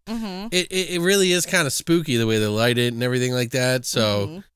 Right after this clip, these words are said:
Speaker 2: there's another guy that's in that building called Mister Fan, who is, uh, it's like an apartment building slash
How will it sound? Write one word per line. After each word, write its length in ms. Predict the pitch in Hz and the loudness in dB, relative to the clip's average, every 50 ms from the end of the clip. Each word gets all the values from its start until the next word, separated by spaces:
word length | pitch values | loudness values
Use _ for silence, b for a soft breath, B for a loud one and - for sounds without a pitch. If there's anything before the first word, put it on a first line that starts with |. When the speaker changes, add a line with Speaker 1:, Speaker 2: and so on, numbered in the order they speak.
| _ _ - | _ _ 0
Speaker 2:
there's 180 | 156 151 135 | 2 2 2
another 300 | 160 175 180 185 190 190 | 2 0 0 0 0 0
guy 220 | 175 175 170 175 170 | 0 0 0 0 0
that's 180 | 156 135 - | -2 -2 -2
in 120 | 185 170 165 | 0 0 0
that 180 | 160 147 127 | -2 -2 0
building 480 | 120 151 165 170 165 170 165 170 170 156 | 0 0 2 2 0 0 0 0 -2 -2
called 360 | - - 139 135 135 131 131 | -2 0 2 2 2 0 0
Mister 360 | 135 143 135 - - 135 117 | -2 -2 -2 -2 -2 -4 -4
Fan, 540 | - - - 143 143 151 160 170 202 220 - - - - - | -2 0 0 0 2 0 0 -2 -4 -6 -8 -10 -12 -10 -6
who 200 | - 135 127 123 | -4 -2 0 0
is, 400 | 120 117 120 123 117 113 110 - | 0 2 2 0 0 0 -2 0
uh, 300 | 113 110 110 107 107 113 - | 0 0 0 0 0 -2 -2
it's 160 | - 143 - | -4 -4 -4
like 140 | 208 247 262 | -4 -2 -2
an 80 | 349 320 | -2 -4
apartment 500 | 190 - - 151 185 226 262 311 294 240 | -2 -2 -2 -2 -2 -2 -4 -6 -6 -6
building 320 | 294 311 311 302 302 294 | -4 -4 -4 -4 -4 -4
slash 640 | 247 - - 208 202 196 190 180 165 - - - | -4 -4 -4 -2 -2 -2 -2 -2 -4 -4 -6 -6